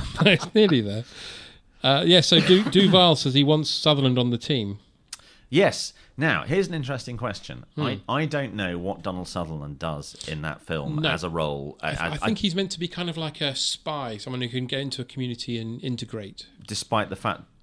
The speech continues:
Speaker 2: they've already got an agent there in place already.
Speaker 1: Yes, that's a very good point.
Speaker 2: He, I, I genuinely watching this film, I go, I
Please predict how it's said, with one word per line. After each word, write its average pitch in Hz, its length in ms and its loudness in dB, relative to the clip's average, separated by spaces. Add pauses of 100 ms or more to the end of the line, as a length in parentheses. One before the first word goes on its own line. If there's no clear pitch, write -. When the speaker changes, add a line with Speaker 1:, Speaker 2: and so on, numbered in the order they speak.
Speaker 2:
they've 95 240 0
already 90 340 -2
got 82 260 -6
an 85 100 -4
agent 78 460 -4
there 78 300 -2
in 76 220 -8
place 76 360 -8
already. 135 380 0
Speaker 1:
Yes, 139 440 4
that's - 140 -4
a 135 60 -2
very 127 200 0
good 113 180 -4
point. 98 280 -12
Speaker 2:
He, 110 180 -6 (100)
I, 92 280 -2
I 110 100 0
genuinely 156 640 0
watching 123 320 -4
this 107 120 -10
film, 82 460 -4
I 87 140 -8
go, 82 480 -6
I 90 100 -6